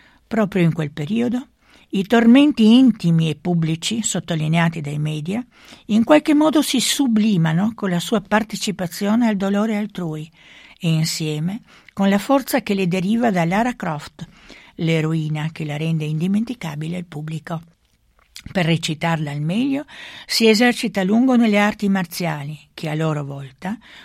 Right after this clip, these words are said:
forse l'aiutano a gestire i suoi drammi interiori. Il film viene girato in Cambogia ed è appunto lì che Angelina prende totale coscienza dei danni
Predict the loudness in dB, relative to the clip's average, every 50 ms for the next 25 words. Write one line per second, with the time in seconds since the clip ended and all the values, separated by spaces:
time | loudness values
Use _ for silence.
0 | -20 _ 2 4 4 4 2 0 -2 0 0 0 2 0 0 0 -2 0 0 0
1 | 0 0 -2 -2 -4 -6 -8 -10 -12 -10 -10 -10 -12 -14 -16 _ -12 -12 -8 -6
2 | -6 -6 -4 -4 -6 -6 -4 -4 -4 -4 -6 -6 -8 -8 -10 -10 -12 -14 -14 -16
3 | -16 _ _ _ _ _ _ _ _ _ -20 -20 -20 -20 -20 -20 -20 -20 -20 -20
4 | -20 -20 _ -8 -8 -8 -8 -6 -4 -2 -2 0 -2 -4 -8 _ -4 0 0 2
5 | 2 2 2 0 0 0 -2 -2 -2 -2 0 0 0 0 0 -2 -2 -4 -6 -6
6 | -6 -6 -8 -8 -8 -12 -18 _ _ -12 -8 -6 -6 -6 -6 -8 -8 -8 -6 -6
7 | -4 -4 -4 -2 -2 -2 -2 -4 -6 -10 _ _ _ _ -20 -20 _ _ -10 -6
8 | -2 -2 0 0 2 2 4 4 4 4 2 2 0 -2 -2 -2 0 2 2 2
9 | 2 2 0 -2 -4 -2 0 0 0 0 0 -2 -6 -8 -10 -10 -8 -4 -2 0
10 | 0 0 -2 -2 -4 -6 -4 -2 -2 -2 -2 -2 -2 0 2 2 2 0 -2 -6